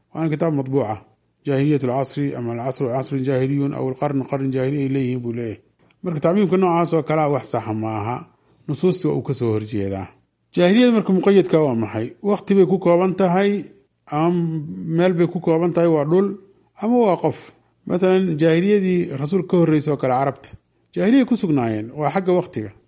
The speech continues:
Iyadoo haddana maaragtay Nabiyullaahi Ciisa dadkii raacsanaa qaar ka miduhu, intaan rasuulka la soo saarin, rasuulkeenna sal alla soo saarin, ay ku sugnaayeen diinkii maaragtay Nabiyullaahi Ciisa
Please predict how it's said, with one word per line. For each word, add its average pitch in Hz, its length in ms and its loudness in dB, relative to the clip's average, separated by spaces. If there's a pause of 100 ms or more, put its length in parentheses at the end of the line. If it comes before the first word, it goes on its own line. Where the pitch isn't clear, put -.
(300)
Iyadoo 214 260 4
haddana 180 260 4
maaragtay 143 600 0
Nabiyullaahi 156 560 0 (100)
Ciisa 127 260 -2
dadkii 139 260 -4
raacsanaa 127 380 -2
qaar 156 240 -2
ka 131 100 -4
miduhu, 120 300 -4 (440)
intaan 165 240 0
rasuulka 139 360 0
la 135 80 0
soo 165 200 0
saarin, 131 500 -2
rasuulkeenna 135 540 -2
sal 139 160 -4
alla 123 200 -2
soo 147 160 0
saarin, 123 380 -2 (500)
ay 214 100 0
ku 240 160 2
sugnaayeen 165 540 2
diinkii 151 560 0
maaragtay 123 500 -4
Nabiyullaahi 127 420 -2
Ciisa 120 200 -4